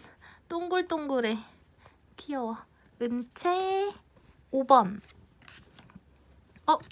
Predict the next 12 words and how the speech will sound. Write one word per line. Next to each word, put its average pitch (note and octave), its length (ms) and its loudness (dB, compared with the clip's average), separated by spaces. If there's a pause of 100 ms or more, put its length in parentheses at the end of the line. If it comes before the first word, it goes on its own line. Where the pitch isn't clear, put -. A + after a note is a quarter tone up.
이거는 C#4+ 640 0
나온 A3 300 4
건데? G#3 320 -2 (760)
짠. D4 1000 -6 (760)
이거는 C#4+ 760 -2
일 C#4 180 -4
번이었습니다. G3+ 840 -4 (120)
짠. D4+ 600 -8 (340)
똑같은 - 380 -8
게 C4+ 100 -8
하나 D4 240 -6
나왔네요. F#3 540 -6